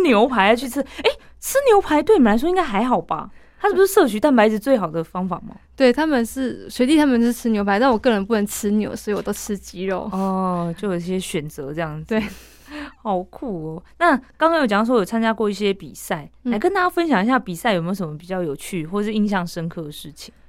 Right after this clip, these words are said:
Speaker 2: 比赛的过程中
Speaker 1: 有没有印象深刻的对手？
Speaker 2: 印象深刻的对手应该是议长杯那个对手，
Speaker 1: 嗯。
Speaker 2: 他，高雄市议长杯的对手，大概，大概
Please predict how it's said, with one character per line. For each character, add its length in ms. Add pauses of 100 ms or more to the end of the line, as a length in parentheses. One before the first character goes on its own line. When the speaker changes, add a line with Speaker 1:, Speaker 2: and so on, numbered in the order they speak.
(240)
Speaker 2:
比 160
赛 240
的 120
过 240
程 300
中 100
Speaker 1:
有 80
没 80
有 60
印 60
象 120
深 200
刻 60
的 80
对 200
手？ 300 (280)
Speaker 2:
印 120
象 160
深 180
刻 80
的 60
对 200
手 300 (500)
应 80
该 200
是 680 (100)
议 180
长 280
杯 140
那 120
个 120
对 260
手， 320 (160)
Speaker 1:
嗯。 360
Speaker 2:
他， 120 (120)
高 120
雄 160
市 140
议 80
长 160
杯 80
的 60
对 180
手， 100 (120)
大 100
概， 220
大 160
概 120